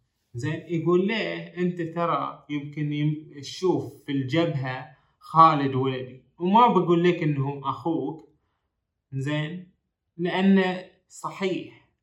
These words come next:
الإنسان في النهاية شنو؟ قضية." قال دوف: "بعد أن عرفت أنكما عربيان كنت دائما أتساءل بيني وبين نفسي، كيف يستطيع الأب والأم أن يترك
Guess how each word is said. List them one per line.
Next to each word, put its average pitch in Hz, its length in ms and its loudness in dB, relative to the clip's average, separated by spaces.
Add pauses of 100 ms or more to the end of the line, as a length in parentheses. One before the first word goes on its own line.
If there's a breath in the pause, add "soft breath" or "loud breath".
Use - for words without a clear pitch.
(180)
الإنسان 147 920 -4
في - 40 -16
النهاية 147 600 -2
شنو؟ 151 460 -8 (120)
قضية." 143 580 -2 (1120)
قال 196 280 8
دوف: 156 460 2
"بعد 131 280 4
أن 147 220 0
عرفت 175 440 6
أنكما 139 640 0
عربيان 117 760 0
كنت 143 320 -8
دائما 160 640 0
أتساءل 127 580 -2
بيني 143 360 0
وبين 117 480 0
نفسي، - 340 -6 (460)
كيف 247 260 2
يستطيع 180 560 2
الأب 135 560 -2
والأم 123 540 -2
أن 139 180 -4
يترك 160 720 -2